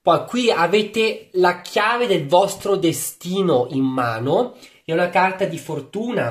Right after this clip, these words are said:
di successo. È importante decidere perché avrete proprio voi e non gli altri questo potere decisionale.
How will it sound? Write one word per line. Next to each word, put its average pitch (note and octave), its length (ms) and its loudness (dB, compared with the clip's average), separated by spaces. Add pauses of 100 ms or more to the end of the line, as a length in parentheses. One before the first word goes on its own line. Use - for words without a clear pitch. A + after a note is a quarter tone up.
(120)
di B2+ 360 -8
successo. C3+ 1040 -4 (460)
È D#3+ 40 -2
importante G#3 960 -2
decidere D3 680 -4
perché F#3+ 400 0
avrete F3+ 480 0
proprio A3 480 2
voi C3+ 720 0
e C3 140 -4
non F#3+ 220 2
gli C#3 160 -4
altri A#2+ 540 -2
questo E3 540 0
potere E3 880 0
decisionale. C#3 920 -2